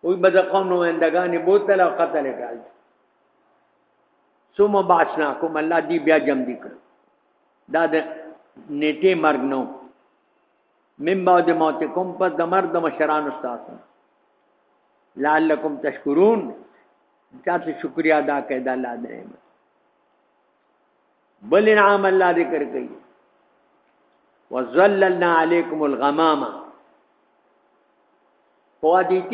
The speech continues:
کې دا په لکونو بني اسرائیل جمع وو. د خیمو تنظیم نو، آبادې نو، صحرا وو.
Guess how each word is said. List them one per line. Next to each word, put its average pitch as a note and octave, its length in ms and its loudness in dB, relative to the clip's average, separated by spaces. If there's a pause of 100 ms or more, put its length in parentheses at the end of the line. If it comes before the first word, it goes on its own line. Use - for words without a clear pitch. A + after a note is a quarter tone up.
(180)
کې G#3 100 4
دا G3 120 4
په F#3+ 140 -2
لکونو F#3 380 0
بني E3+ 240 0
اسرائیل E3 340 -2
جمع D#3+ 220 -2
وو. - 300 -10 (2000)
د C3+ 80 -4
خیمو D#3+ 400 -4
تنظیم C#3+ 540 -4
نو، D3+ 420 -2
آبادې C3 500 -2
نو، D3+ 200 0 (1400)
صحرا C3 380 2
وو. D#3+ 180 4